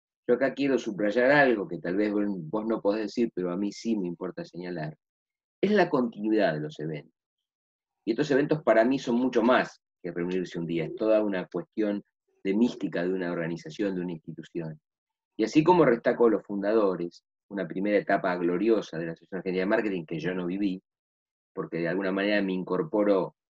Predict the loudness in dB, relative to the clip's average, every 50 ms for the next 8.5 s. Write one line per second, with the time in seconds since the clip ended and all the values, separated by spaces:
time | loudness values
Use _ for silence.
0 | _ _ _ _ _ _ _ -6 -4 -4 -4 -4 -4 -4 -4 -2 -2 -2 0 0
1 | 0 2 2 0 0 -2 -2 -2 -2 -2 -2 -4 -6 -8 -10 -6 _ 0 0 0
2 | 0 -4 -8 -8 -6 -6 -6 -6 -8 -8 -10 -8 -6 -6 -6 -4 -2 -2 -2 -2
3 | -2 -4 -6 -8 -10 _ _ _ _ _ -4 -4 -4 -2 0 0 2 2 2 0
4 | 0 0 -2 -4 -4 -6 -6 -4 -2 -2 -2 -2 -4 -4 -4 -6 -4 -6 -8 -12
5 | -12 -8 -8 -8 -8 -8 -10 -12 -12 _ -6 -4 -4 -4 -4 -4 -4 -4 -4 -6
6 | -6 -10 -8 -4 -2 -2 -2 -2 -6 _ _ _ _ _ _ _ _ _ _ _
7 | _ _ _ _ _ _ _ _ -6 -2 -2 -2 -2 -4 -4 0 4 6 8 10
8 | 10 10 8 8 6 2 -2 -4 -6